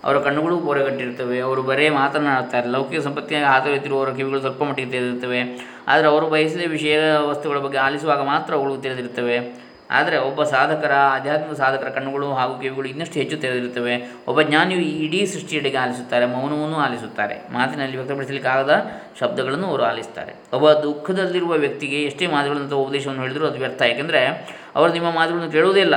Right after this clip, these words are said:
ಇದರ ಅನುಭವವು ನಿಮಗೆ ಆಗಿದೆಯಲ್ವೇ? ಯಾರಾದರೂ ದುಃಖದಲ್ಲಿರುವಾಗ ನೀವು ಒಂದು ವೇಳೆ ಉಪದೇಶವನ್ನು ಹೇಳಿದರೆ ಅವರು ನಿಮ್ಮ ಮಾತನ್ನು ಕೇಳುತ್ತಾರೆಯೇ?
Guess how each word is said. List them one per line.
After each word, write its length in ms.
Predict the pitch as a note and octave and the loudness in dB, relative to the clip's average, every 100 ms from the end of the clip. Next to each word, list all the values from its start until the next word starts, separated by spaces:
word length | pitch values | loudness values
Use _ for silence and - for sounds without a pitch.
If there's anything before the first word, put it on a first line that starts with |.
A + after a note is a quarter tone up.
| - - - - | 0 -6 -12 -6
ಇದರ 200 | C#3 D3 | 2 4
ಅನುಭವವು 400 | D3 D#3 E3 E3 | 4 2 2 2
ನಿಮಗೆ 200 | D3+ C#3+ | 0 4
ಆಗಿದೆಯಲ್ವೇ? 720 | C#3+ D3+ C#3+ B2 C3+ C#3 - - | 4 2 0 -2 -2 -4 -8 0
ಯಾರಾದರೂ 320 | D3 D#3+ D#3 | 4 4 0
ದುಃಖದಲ್ಲಿರುವಾಗ 580 | D3+ F3+ E3 D#3 D#3 D3+ | -4 -2 -2 2 4 4
ನೀವು 220 | D3+ D3+ | 2 -2
ಒಂದು 100 | D3 | 0
ವೇಳೆ 120 | D3+ | 0
ಉಪದೇಶವನ್ನು 480 | D3 D3 E3+ D#3 D3+ | 0 -2 -4 -4 -4
ಹೇಳಿದರೆ 280 | C3+ B2+ B2 | -4 -2 -2
ಅವರು 180 | C3+ C#3 | -2 -2
ನಿಮ್ಮ 200 | C#3 C#3 | -4 -4
ಮಾತನ್ನು 280 | C#3+ C#3+ | -4 -6
ಕೇಳುತ್ತಾರೆಯೇ? 720 | C#3 C#3 D3 B2 A#2+ C#3 - | -4 -4 -2 -2 -2 -4 -6